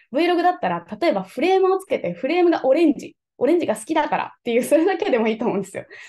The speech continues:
なんか、視覚的な、やっぱ、印象に残ることってすごく大事だなと思ってて、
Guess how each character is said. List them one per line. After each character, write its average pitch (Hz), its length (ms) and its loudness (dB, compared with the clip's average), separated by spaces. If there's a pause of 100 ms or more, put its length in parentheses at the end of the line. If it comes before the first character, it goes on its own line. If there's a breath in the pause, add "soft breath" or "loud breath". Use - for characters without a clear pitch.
(280 loud breath)
な 339 120 2
ん 349 60 -2
か、 180 260 -2
視 - 120 -10
覚 466 220 -2
的 415 220 0
な、 285 360 2
や 220 80 -4
っ - 100 -12
ぱ、 - 280 -4 (140)
印 233 280 -4
象 214 380 -2 (840)
に 202 440 0 (300)
残 214 260 0
る 180 80 -2
こ 180 120 -6
と 180 120 -4
っ 180 120 -20
て 190 160 -10
す - 80 -8
ご 330 100 0
く 269 80 -2
大 190 160 0
事 175 60 -8
だ 175 80 -8
な 175 100 -10
と 175 120 -10
思 175 140 -4
っ 175 40 -16
て - 160 -20
て、 226 380 -2